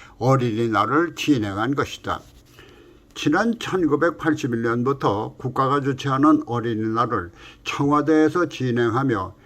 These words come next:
일반에 공개하기 시작한 전례를 따른 것이다.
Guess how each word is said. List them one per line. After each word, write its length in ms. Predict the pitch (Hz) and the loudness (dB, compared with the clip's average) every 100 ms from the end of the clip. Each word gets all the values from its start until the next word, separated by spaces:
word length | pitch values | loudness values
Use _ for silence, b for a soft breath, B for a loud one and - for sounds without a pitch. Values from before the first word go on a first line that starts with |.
| B | B
일반에 640 | 135 143 131 139 135 131 - | 2 2 4 2 2 -2 -4
공개하기 760 | - 127 143 135 139 143 151 | 0 2 4 4 2 2 2
시작한 640 | 139 - 143 - 139 147 147 B B B | 0 0 -2 -2 0 0 -2 B B B
전례를 680 | - 139 131 120 104 131 139 131 | -2 2 2 0 0 0 -2 -4
따른 340 | - 104 110 139 | -2 -2 -2 -2
것이다. 500 | 147 - 311 92 | -2 -4 -8 -10